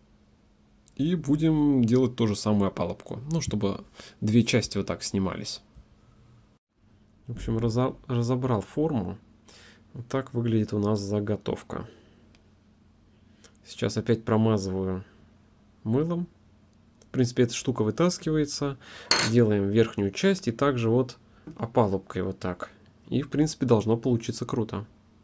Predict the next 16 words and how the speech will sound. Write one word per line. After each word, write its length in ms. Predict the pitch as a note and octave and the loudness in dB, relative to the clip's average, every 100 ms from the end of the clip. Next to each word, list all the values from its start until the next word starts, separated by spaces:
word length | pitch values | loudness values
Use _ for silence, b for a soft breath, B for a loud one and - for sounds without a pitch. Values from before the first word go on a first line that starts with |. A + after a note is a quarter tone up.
| _ _ _ _ _ _ _ _ _ _ - | _ _ _ _ _ _ _ _ _ _ -20
Так, 180 | - - | -20 -10
щас 180 | A#2 A2 | -6 -4
будет 200 | A#2 A2 | -4 0
заливка, 500 | A2+ A#2 A#2 - A2 | 0 0 -2 -2 -2
в 60 | |
общем, 380 | A2 - G#2 G#2 B B B - | -2 -2 -4 -4 B B B -20
второй 380 | - A#2 A2+ A2 | -4 0 0 0
части 320 | A2 G#2 G#2+ | -2 -2 -6
формы. 560 | - F3+ F#3+ A2+ G2+ - B B B B - | 0 0 2 0 -4 -12 B B B B -10
А 120 | A#2+ | -4
также 680 | A#2 C#3 B2+ A2+ A2 G#2 F#2+ B B B - | 0 0 2 2 2 2 -2 B B B -4
промазал 580 | A2+ A2 D3 B2 G#2+ A#2 | 0 2 2 2 2 2
и 100 | C3+ | 2
положил 600 | G#2+ G2 G2 G#2+ B2 A#2+ - _ _ - | 2 2 2 2 2 -2 -14 _ _ -4
другую 360 | A#2 C3+ D#3+ | 0 2 2
форму. 460 | - - - - | 0 -2 -4 -4